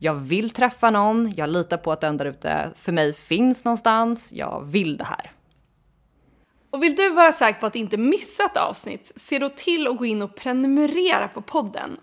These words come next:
Speaker 2: Det gör du enkelt via podcasterappen. Och gillar du den här podden så får du jättegärna gå in och ge oss en femma i betyg på iTunes. På så sätt så hjälper du fler att hit-, hitta podden.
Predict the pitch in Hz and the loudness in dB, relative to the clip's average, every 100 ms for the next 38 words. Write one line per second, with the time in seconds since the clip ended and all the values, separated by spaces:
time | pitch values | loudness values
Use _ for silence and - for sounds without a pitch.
0 | _ 214 269 247 214 202 254 233 208 180 | _ -2 0 2 2 0 -4 -4 -4 -8
1 | - 196 - 233 190 - 208 - - - | -10 -14 -8 -10 -10 -14 -16 -10 -10 -8
2 | - - - - _ - - _ _ - | -8 -8 -10 -20 _ -20 -20 _ _ 0
3 | 311 359 339 359 349 302 302 254 233 233 | 6 6 6 4 4 2 2 2 2 -2
4 | 233 220 277 - 262 247 233 226 226 220 | -6 -6 -6 -4 -2 0 0 -4 -4 -6
5 | 208 208 202 202 - 254 233 214 226 247 | -4 -6 -6 -12 -6 -4 -4 -4 -4 -4
6 | 214 214 190 190 - - 247 - 302 302 | -8 -8 -8 -8 -8 -4 -4 -4 -2 -2
7 | 392 - - - - - 233 254 240 220 | -2 -8 -12 -20 -20 -8 2 2 2 -6
8 | - 214 190 196 208 - - 254 220 - | -8 -6 -6 -6 -12 -14 -8 -6 -4 -6
9 | - - 208 - _ 226 226 - - 294 | -8 -10 -16 -16 _ -12 -10 -12 -4 -4
10 | 185 - - | -2 -8 -8